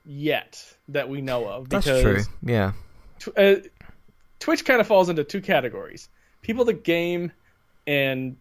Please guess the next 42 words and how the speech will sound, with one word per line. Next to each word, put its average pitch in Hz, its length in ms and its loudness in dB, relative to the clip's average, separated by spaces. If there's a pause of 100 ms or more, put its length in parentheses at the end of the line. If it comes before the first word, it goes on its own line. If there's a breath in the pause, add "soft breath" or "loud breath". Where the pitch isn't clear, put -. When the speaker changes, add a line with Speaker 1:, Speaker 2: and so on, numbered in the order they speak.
(400)
Speaker 1:
cam 143 280 0
sex. - 440 -12
Let's 160 180 -4
be 151 180 -6
honest, 120 300 -8
it's, 147 180 -8
that's 143 300 2
what 131 140 -6
it 110 100 -8
is. - 300 -10 (380 soft breath)
Um, 120 460 -2 (160)
Speaker 2:
I 127 120 6
have 117 120 0
a 110 100 0 (300)
specific 101 420 -2
issue 98 240 -2
that 92 100 -2
I'll 92 120 -2
talk 95 180 -4
about 90 160 -2
in 82 80 -8
a 95 40 -10
second 95 420 -6
as 95 100 -6
well, 92 240 2
but - 160 -6
Speaker 1:
Yeah. 120 340 -2
Speaker 2:
go 95 140 -6
on. 95 100 -8 (760 soft breath)
Speaker 1:
Um, 165 400 6
but 165 100 -6
the 180 140 4
outrage 190 480 0
is, 156 320 0
is 139 140 -8
that 143 200 0
she - 240 -12
only 208 300 -2
got 180 320 2
a - 20 -6
seven-day 147 600 2
ban 123 440 -2